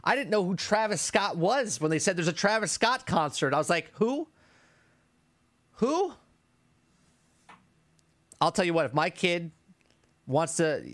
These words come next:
he, we live on forty acres. If my kid wants to buy skins in Fortnite, there's a lot of grass he's gotta mow.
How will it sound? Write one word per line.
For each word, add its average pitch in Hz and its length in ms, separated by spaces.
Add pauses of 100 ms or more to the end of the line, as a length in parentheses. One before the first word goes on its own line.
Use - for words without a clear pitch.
(160)
he, - 180 (500)
we 170 260
live 226 180
on 160 80
forty 175 380
acres. 113 540 (360)
If 117 140
my 185 140
kid 233 200
wants 208 140
to 196 40
buy 175 200
skins 175 360
in 151 80
Fortnite, 185 680
there's 98 120
a 104 40
lot 120 280
of 127 60
grass 135 340
he's 123 100
gotta 113 180
mow. 101 340